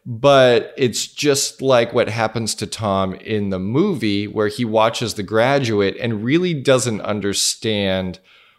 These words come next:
what it's actually trying to say. And so rewatching it, it was a completely different experience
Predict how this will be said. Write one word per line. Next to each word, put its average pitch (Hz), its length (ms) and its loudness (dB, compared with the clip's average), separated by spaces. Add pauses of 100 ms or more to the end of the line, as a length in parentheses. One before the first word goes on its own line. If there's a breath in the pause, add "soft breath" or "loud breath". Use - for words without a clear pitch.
(120)
what 101 460 0
it's 101 220 -2
actually 98 520 -2
trying 90 400 -4
to 87 100 -6
say. 95 500 0
And 110 220 -6
so 107 200 0
rewatching 117 760 2
it, 92 180 -2
it 107 140 -2
was 98 240 -4
a 98 40 -10
completely 117 640 -4
different 104 340 -4
experience 104 840 0